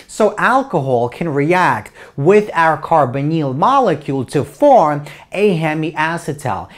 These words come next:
And that hemiacetal can then be transformed into the acetal compound. And this is what we're going to discuss in this lecture. So let's begin by discussing how the hemiacetal is formed and what it actually looks like.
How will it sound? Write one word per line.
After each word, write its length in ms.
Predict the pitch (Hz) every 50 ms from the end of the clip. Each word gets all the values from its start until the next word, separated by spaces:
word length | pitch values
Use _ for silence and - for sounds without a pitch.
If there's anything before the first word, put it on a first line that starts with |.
| - - -
And 180 | 160 165 156 139
that 260 | 190 190 190 190 170
hemiacetal 1080 | 156 156 170 160 160 151 151 147 175 226 277 285 285 - 170 - - 135 117 110 110 - - - - -
can 220 | - 202 196 180 151
then 240 | 190 208 208 185
be 100 | 175 180
transformed 960 | 147 - - 170 151 139 143 - - - 285 277 269 240 208 180 170 165 165 - - - - _ - 202
into 640 | 220 262 277 277 269 - - 170 147 139 143 143 - - -
the 160 | 156 165 -
acetal 840 | 156 - 156 165 165 175 185 - 190 180 160 - 175 143 143 139 139
compound. 800 | - - 156 156 156 156 156 151 156 131 110 107 107 110 - -
And 160 | 143 143 147
this 320 | 120 165 185 190 180 -
is 140 | 190 170 135
what 300 | 131 143 156 151 151 -
we're 100 | 165 147
going 260 | 139 143 143 135 127
to 100 | - 135
discuss 640 | 120 120 110 - - - 214 220 226 220 220 - - - - _ _ -
in 320 | 180 175 165 175 160 123
this 320 | 123 123 120 120 - -
lecture. 540 | 139 143 147 151 151 147 147 - - 120 -
So 180 | - - - 160
let's 240 | 170 175 165 170 -
begin 480 | - 151 143 139 196 233 254 240 175
by 220 | 135 - 135 135 120
discussing 720 | 131 - - - 254 262 262 247 247 - 240 220 208 214 - - - - -
how 480 | - 247 269 254 226 175 165 156 - - - - 165
the 140 | 160 214
hemiacetal 1040 | 202 175 170 196 196 202 196 196 185 160 170 175 180 - 185 156 - - 147 131 127 123
is 100 | - -
formed 540 | - - 285 277 254 214 185 180 180 190 -
and 260 | 226 247 240 185 151
what 160 | 156 160 165
it 120 | 175 175 -
actually 520 | 139 139 135 139 143 - - 151 143 135 123
looks 360 | 131 165 175 175 175 - -
like. 380 | 143 113 98 92 - - -